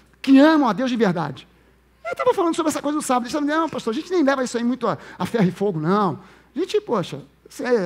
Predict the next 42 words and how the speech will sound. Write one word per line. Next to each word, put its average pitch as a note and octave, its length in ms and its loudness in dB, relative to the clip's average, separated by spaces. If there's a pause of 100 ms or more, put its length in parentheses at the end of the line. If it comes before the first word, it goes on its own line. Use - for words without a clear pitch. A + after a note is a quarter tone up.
(340)
a G3+ 40 -8
nossa A3+ 220 -8
igreja A#3+ 240 0
fala A3+ 240 -8
desse A3 160 -6
negócio G3 220 -6
do - 20 -12
sábado, E3+ 400 -4
que F#3 80 -6
não D#3+ 80 -4
pode, F3 300 -2
não F3 80 -8
sei G3+ 120 -4
o A#3+ 40 -6
quê, - 60 -14 (260)
mas G#4 320 -6 (240)
sabe B3+ 240 -4
que C#4+ 120 -2
no C#4 100 0
sábado, A#3+ 680 -4
guardar G3 280 0
o G3 60 -2
sábado, G3+ 240 -2
você C4+ 60 -10
tem F#4 80 -4
que G#4+ 40 -2
guardar B3 200 -2
toda B3 200 -2
a G4 40 0
lei, A3+ 240 6
né? G3 160 -4 (1000)
Então, D3 120 -14
pela G#3+ 220 2
lei, F#3+ 440 4 (720)
quem A3 140 -2
guarda F3 260 -2
o - 20 -6
sábado F#3 360 -6
não C4+ 100 -6
pode G#3 200 -8
comer A#3+ 160 -4
camarão." D#4 540 -4